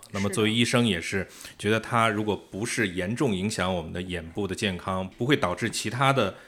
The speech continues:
Speaker 2: 呃，严重的问题出现的情况下，是不建议都来做这个手术的。
Speaker 1: 是的，我们不建议它作为，起码不是首选呢。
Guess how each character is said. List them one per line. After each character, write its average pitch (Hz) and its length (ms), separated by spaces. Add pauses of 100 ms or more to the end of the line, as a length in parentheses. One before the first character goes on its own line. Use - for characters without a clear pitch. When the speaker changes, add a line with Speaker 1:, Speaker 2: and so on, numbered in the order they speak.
(140)
Speaker 2:
呃， 90 160
严 98 160
重 139 100
的 131 60
问 135 120
题 110 160
出 156 200
现 147 120
的 104 80
情 92 160
况 90 160
下， 90 160
是 - 140
不 95 160
建 90 220
议 85 160 (340)
都 110 140
来 87 100
做 90 140
这 85 80
个 82 40
手 - 120
术 - 80
的。 247 80
Speaker 1:
是 233 200
的， 170 220 (160)
我 208 80
们 202 320
不 233 240
建 226 300
议 190 120
它 185 480
作 202 220
为， 185 140
起 208 160
码 180 120
不 208 120
是 220 160
首 185 280
选 - 320
呢。 160 140